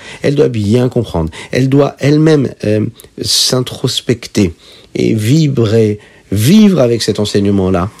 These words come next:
le comprendre véritablement. Avec les autres étapes de la Teshuvah, que nous allons apprendre bientôt, hein, on peut comprendre comment la Teshuvah peut être possible. Eh bien,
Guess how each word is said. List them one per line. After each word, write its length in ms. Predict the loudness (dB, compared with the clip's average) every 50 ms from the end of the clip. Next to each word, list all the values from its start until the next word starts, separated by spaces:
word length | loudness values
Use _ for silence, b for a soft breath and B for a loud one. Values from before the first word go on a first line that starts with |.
| -20 -4 -2
le 120 | -2 -2
comprendre 540 | -2 -2 -4 -4 -4 0 0 2 2 2 2
véritablement. 680 | 0 -2 -2 -2 -2 -2 -2 -2 -2 -4 -4 -6 -8 -10 -14 -18 B B B B B B B B B B B B
Avec 180 | -2 -2 0
les 140 | 0 0 2
autres 180 | 0 0 0 -2
étapes 220 | 0 0 0 0
de 60 | 0
la 120 | 0 0 0
Teshuvah, 520 | -2 -4 -4 -2 -2 0 0 0 -2 -4 B B B B B B B -10 -6
que 80 | -4
nous 180 | -2 -2 0 0
allons 140 | 0 0 -2
apprendre 320 | -4 -4 -4 -4 -2 -2
bientôt, 400 | 0 0 0 0 0 0 0 0
hein, 160 | 0 -2 -4 B B B B B B B B B B -10 -8
on 60 | -8
peut 160 | -4 -4 -4 -4
comprendre 480 | -2 -2 -4 -2 0 0 0 -2 0
comment 240 | -2 -2 -2 0 -2
la 80 | -4 -4
Teshuvah 400 | -4 -4 -4 -2 0 0 -2 0
peut 120 | 0 -2
être 120 | -2 -2
possible. 440 | -2 -4 -4 -4 -4 -4 -2 0 0
Eh 20 | 0
bien, 180 | 0 0 -2